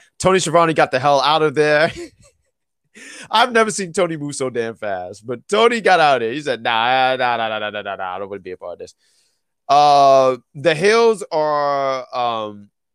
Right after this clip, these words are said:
are, uh, dominating the baby faces, and then Ricky Stark comes in to make the save,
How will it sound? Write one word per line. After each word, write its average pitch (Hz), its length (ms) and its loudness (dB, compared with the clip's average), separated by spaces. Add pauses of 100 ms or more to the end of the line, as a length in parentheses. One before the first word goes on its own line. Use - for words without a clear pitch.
(380)
are, 120 440 -4 (100)
uh, 104 400 -2 (380)
dominating 160 520 0
the 131 60 -6
baby 147 280 -4
faces, 135 440 -6 (140)
and 123 120 -4
then 131 440 -4
Ricky 123 300 -8
Stark 135 340 0
comes 120 240 -8
in 110 80 -8
to 104 40 -10
make 104 220 -8
the - 80 -18
save, 180 420 0